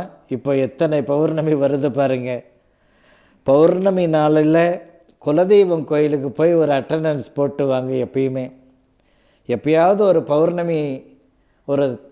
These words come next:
தேர்ந்தெடுத்து அந்த பௌர்ணமி திதியில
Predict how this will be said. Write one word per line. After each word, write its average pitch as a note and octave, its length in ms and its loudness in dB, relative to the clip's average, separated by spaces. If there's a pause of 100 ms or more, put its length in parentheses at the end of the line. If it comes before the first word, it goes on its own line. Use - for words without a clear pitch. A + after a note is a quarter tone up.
தேர்ந்தெடுத்து D3+ 720 -2 (140)
அந்த C#3+ 260 -4
பௌர்ணமி F3 640 0 (360)
திதியில E3 480 2